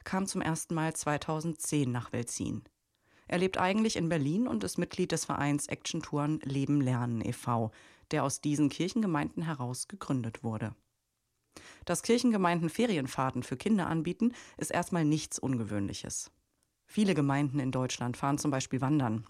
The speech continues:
zelten oder ans Meer. Sie bieten den Kindern vor allem in den Schulferien einen Ausgleich und Freizeitbeschäftigung. Und auch die Berliner Kirchengemeinden fahren in den Schulferien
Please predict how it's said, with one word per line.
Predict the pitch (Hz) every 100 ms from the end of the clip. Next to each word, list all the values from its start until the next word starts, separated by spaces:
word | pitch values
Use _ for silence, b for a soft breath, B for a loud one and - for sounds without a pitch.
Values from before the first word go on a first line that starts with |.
| -
zelten | - 160 160 120 117
oder | 123
ans | - 220 -
Meer. | 135 120 117 _ _ _ _ -
Sie | 180
bieten | 185 233 180
den | 147
Kindern | - 220 233
vor | 220 - 147
allem | 170 196
in | 147
den | 127
Schulferien | - 190 254 - 202 196 196
einen | - 165 160 -
Ausgleich | 139 165 - 202 214 254 -
und | 202 196
Freizeitbeschäftigung. | - 135 127 - 120 - 117 - 117 - 113 113 104 120 _ _ _ _ _ _ _ _ _ _ _ _ _ _
Und | - 175
auch | 208
die | 214
Berliner | 185 170 214 202 151
Kirchengemeinden | 160 156 190 180 180 185 202 214 B B
fahren | - 180 190
in | 175
den | 151
Schulferien | 143 165 170 - 160 160 156